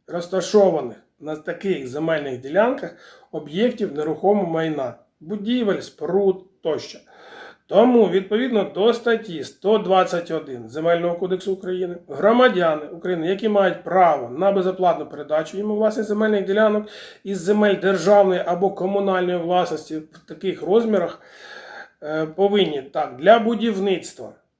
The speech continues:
тобто, що мають право для будівництва, обслуговування житлового будинку, господарських будівель і споруд,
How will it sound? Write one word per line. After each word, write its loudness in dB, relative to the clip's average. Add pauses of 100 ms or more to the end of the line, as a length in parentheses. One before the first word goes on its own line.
тобто, -12
що -6
мають 2
право 0
для 6
будівництва, -2
обслуговування -2
житлового -6
будинку, -6
господарських -2 (160)
будівель 0
і 2
споруд, 0